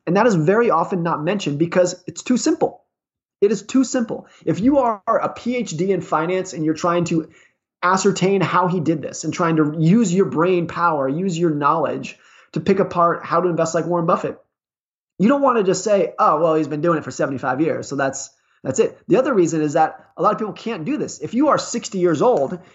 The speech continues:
and you're trying to invest like Warren Buffett, then telling you, "Oh, well, you know, you, you need to invest for seventy-five years to achieve these returns."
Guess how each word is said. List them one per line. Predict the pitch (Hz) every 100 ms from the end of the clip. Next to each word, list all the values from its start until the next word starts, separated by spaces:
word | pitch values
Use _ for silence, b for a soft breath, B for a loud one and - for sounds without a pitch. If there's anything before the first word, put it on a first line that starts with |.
| B
and | 156
you're | 175
trying | 185 185 185
to | 180
invest | 156 160 -
like | 143
Warren | 151 143 131
Buffett, | 131 185 - b b _ -
then | 196 196
telling | - 269 247
you, | 196 180
"Oh, | 220
well, | 180 151
you | 170
know, | 170
you, | 160 151 160 - 165 202
you | 170
need | 165 196
to | 165
invest | 147 170 170
for | -
seventy-five | 131 180 147 143 143 139 135
years | 185 190 -
to | 147
achieve | - 160 143
these | 143
returns." | 123 208 214 131